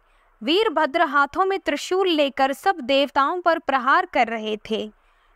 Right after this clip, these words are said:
वीरभद्र ने सरस्वती की नासिका, अदिति का हाथ, अग्नि की बाहु, भगदेव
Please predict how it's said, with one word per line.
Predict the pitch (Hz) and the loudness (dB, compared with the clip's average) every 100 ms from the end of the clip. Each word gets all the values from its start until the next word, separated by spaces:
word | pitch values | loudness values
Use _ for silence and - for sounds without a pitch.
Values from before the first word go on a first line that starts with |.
| _ | _
वीरभद्र | 214 285 285 285 277 339 | 0 2 2 0 0 0
ने | 330 311 | 2 0
सरस्वती | - 320 311 - 359 415 427 | 0 0 0 0 -2 0 -2
की | 359 359 | 0 0
नासिका, | 262 254 - 285 277 269 | 0 -2 -4 -2 0 0
अदिति | - 262 302 339 392 | 0 -2 0 0 0
का | 381 320 | 0 0
हाथ, | 269 240 254 269 _ _ _ _ - | 0 0 0 0 _ _ _ _ -4
अग्नि | 269 294 392 427 | -2 0 0 0
की | 359 | 0
बाहु, | 262 247 254 262 269 254 _ _ _ _ 226 | 2 2 2 0 -6 -8 _ _ _ _ -2
भगदेव | 269 359 - 339 349 | 0 0 0 0 0